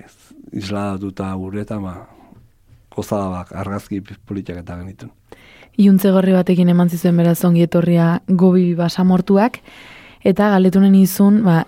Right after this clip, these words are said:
Speaker 2: ia jenderik gabe egon ondoren zenbait egunez, nola hartu zenuten Gobi basamortua, turistiz beteta dagoen basamortu hori?
Speaker 1: Buf, ni gaizki,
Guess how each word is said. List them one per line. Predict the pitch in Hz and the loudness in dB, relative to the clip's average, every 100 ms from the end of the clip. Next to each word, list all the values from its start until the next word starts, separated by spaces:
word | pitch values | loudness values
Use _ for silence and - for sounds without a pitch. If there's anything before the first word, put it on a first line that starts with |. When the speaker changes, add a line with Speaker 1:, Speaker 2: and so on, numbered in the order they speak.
| - | -2
Speaker 2:
ia | 185 185 185 185 - _ _ | 2 2 2 -2 -8 _ _
jenderik | - 190 190 185 175 180 180 | -4 0 2 4 4 2 -2
gabe | - 180 170 175 170 175 - _ _ _ _ | -4 0 2 4 4 0 -4 _ _ _ _
egon | 180 175 175 | 0 2 4
ondoren | 175 170 170 | 4 2 2
zenbait | 180 175 170 | 2 2 2
egunez, | 180 170 170 190 - - - - - | 0 2 2 2 -2 -16 -20 -20 -2
nola | 170 165 | 2 2
hartu | 165 170 | 2 0
zenuten | 170 165 160 160 | 2 2 2 2
Gobi | 160 156 | 2 2
basamortua, | 151 156 147 147 165 170 - _ | 0 0 0 0 0 0 -2 _
turistiz | 170 165 - 156 - | 0 0 0 -4 -2
beteta | 156 156 156 | 0 0 0
dagoen | 156 160 156 | 2 4 4
basamortu | 156 160 151 151 156 | 2 2 0 0 0
hori? | 160 170 - - - - - - - | 0 -2 -8 -20 -20 -20 -20 -20 -12
Speaker 1:
Buf, | 135 - - - - - - - _ - | -12 -12 -20 -20 -20 -20 -20 -20 _ -14
ni | 117 131 | -6 -6
gaizki, | 107 95 - | -6 -10 -18